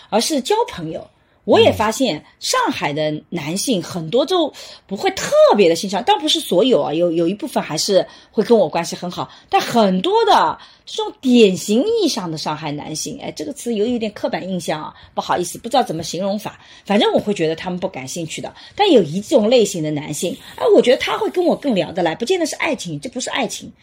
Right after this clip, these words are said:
Speaker 1: 首先是跟人家交朋友，就你要有这个能力，你别老去冲那些根本就不对你不可能感兴趣的人，这个也很伤的。所以你要有这个敏感性，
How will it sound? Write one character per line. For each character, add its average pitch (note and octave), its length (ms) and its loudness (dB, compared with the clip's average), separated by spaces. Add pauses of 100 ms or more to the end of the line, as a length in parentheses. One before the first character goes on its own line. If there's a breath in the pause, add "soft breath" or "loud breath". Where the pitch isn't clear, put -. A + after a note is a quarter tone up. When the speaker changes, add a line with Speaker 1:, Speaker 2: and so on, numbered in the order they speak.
(140 soft breath)
Speaker 1:
首 D3 160 -6
先 G#3 160 -2
是 C#4 100 -4
跟 D#4 120 0
人 C#4 40 2
家 C#4 120 -2
交 D#4 200 4
朋 A3 220 -10
友， - 100 -16 (300 soft breath)
就 A#3+ 140 4
你 G3+ 80 4
要 D4 160 6
有 A3+ 120 2
这 A3 120 -2
个 A#3+ 100 4
能 E3+ 260 -4
力， G3 160 -2 (180 loud breath)
你 A#3+ 80 -2
别 A3 180 6
老 B3 160 -2
去 - 200 -6 (160)
冲 - 200 -10 (100)
那 F4 140 4
些 G3+ 280 2 (280 loud breath)
根 C#4+ 120 -4
本 D4+ 80 -6
就 - 120 -8
不 - 80 -18
对 C#4+ 100 -2
你 A#3+ 100 0
不 B3 140 -8
可 - 160 -8
能 F#3+ 100 -2
感 - 160 -12
兴 G#3 160 -4
趣 - 120 -14
的 D3 80 -6
人， C#3+ 180 -10
这 G4 120 -8
个 F4 100 0
也 G3+ 120 2
很 D#3 160 -6
伤 B2+ 280 -10
的。 - 100 -18 (340 soft breath)
所 F#4 140 0
以 - 20 8
你 A#3+ 120 10
要 E4+ 100 6
有 A#3 160 2
这 C4 100 -10
个 A#3+ 80 -4
敏 D#3 240 -4
感 - 220 -8
性， D#3+ 220 -8